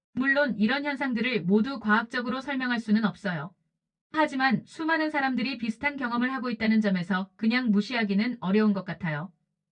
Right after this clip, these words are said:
챕터 팔, 잘못된 풍수의 위험성. 하지만 풍수를 잘못 이해하거나 악용하는 경우도 있어서 주의가 필요해요. 특히 요즘에는 가짜 풍수 전문가들이 많아서 피해를 보는 분들이 늘고 있어요.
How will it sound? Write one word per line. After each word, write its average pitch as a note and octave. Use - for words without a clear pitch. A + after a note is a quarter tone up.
챕터 D#4
팔, A3+
잘못된 A3+
풍수의 A3+
위험성. G#3
하지만 D4
풍수를 D#4+
잘못 B3
이해하거나 B3
악용하는 B3
경우도 A3
있어서 F#3+
주의가 A#3+
필요해요. G3
특히 D#4
요즘에는 C4
가짜 G3+
풍수 D#4+
전문가들이 B3+
많아서 F#3+
피해를 D#4
보는 B3
분들이 G#3+
늘고 G#3
있어요. E3